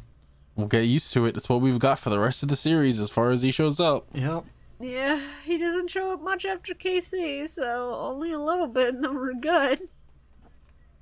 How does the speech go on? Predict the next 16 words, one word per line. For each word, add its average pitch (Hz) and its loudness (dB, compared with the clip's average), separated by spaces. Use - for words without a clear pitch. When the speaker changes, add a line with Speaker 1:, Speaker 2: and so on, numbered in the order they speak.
Speaker 1:
I 131 4
like 131 4
that 131 2
Joey 110 4
goes 107 2
up 104 0
first, - 0
right 110 4
up 113 0
against 104 -4
Grandpa 107 4
Muto 101 2
right 101 4
at 104 -4
the 104 -2
start, 101 0